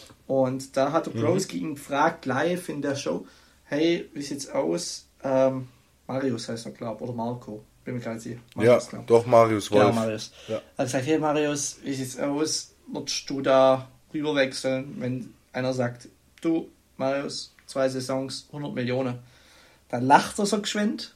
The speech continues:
Speaker 1: und auch das Publikum lacht.
Speaker 2: Ja.
Speaker 1: Aber dann sagt er, „Du, ich glaub, jeder wird's tun.“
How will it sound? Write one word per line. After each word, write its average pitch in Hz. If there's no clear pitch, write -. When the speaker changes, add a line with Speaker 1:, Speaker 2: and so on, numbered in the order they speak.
Speaker 1:
und 139
auch -
das 131
Publikum 175
lacht. 175
Speaker 2:
Ja. 98
Speaker 1:
Aber 135
dann 127
sagt 135
er, 131
„Du, 160
ich -
glaub, 127
jeder 143
wird's -
tun.“ 117